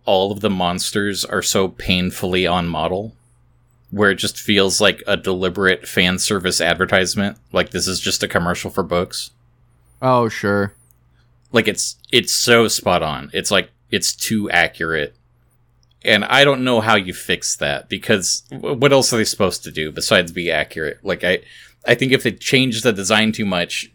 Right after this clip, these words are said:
Speaker 1: people would complain it's not accurate enough. So y-, you can't win with me. I admit that.
Speaker 2: I really like the top comment on this trailer, and it's, "We didn't mean to unleash the greatest evil the world has ever known,"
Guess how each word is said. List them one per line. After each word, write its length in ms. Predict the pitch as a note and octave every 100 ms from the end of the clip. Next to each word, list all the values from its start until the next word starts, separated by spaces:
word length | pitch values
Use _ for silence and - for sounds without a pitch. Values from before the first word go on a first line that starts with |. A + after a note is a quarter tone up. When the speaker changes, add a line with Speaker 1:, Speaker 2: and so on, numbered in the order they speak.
| -
Speaker 1:
people 220 | A2 G#2+
would 100 | F#2+
complain 340 | F#2 G#2 F2+
it's 160 | F2 -
not 160 | F#2
accurate 380 | F2 E2+ - D#2+
enough. 320 | D#2 C#2 C2
So 340 | - G2 F2+ E2
y-, 320 | D#2+ - B2 -
you 160 | A2+
can't 280 | F#2+ C#3+ B2+
win 220 | G#2 G2
with 200 | F2+ E2+
me. 280 | E2 D2 - _ _ _ _ _ _
I 160 | G2
admit 340 | A2 F#2+ G2+ -
that. 280 | D#2+ - - _ _ _ _ _ _ _ _ _
Speaker 2:
I 60 | D#3
really 260 | D3 G#3+
like 240 | A#3 F#3+ F#3+
the 100 | E3
top 340 | - D#3 A#2
comment 520 | - C#3 C#3 B2 A2 -
on 200 | B2 A#2+
this 360 | A2+ A2 - -
trailer, 480 | C3 A#2+ G#2+ F#2+
and 160 | F#2 A2
it's, 220 | A2 - - _
"We 140 | C3 B2+
didn't 240 | F#3 F#3+
mean 220 | F3 F#3+
to 80 | F3+
unleash 400 | E3 C#3+ D#3 D#3+
the 80 | B2
greatest 420 | B2+ D#3+ F3+ D#3
evil 400 | D#3 D#3 E3+ E3
the 80 | C#3+
world 240 | C3+ D3+
has 120 | C#3+ C#3
ever 200 | C#3 C#3
known," 460 | C3 A2+ A2 A2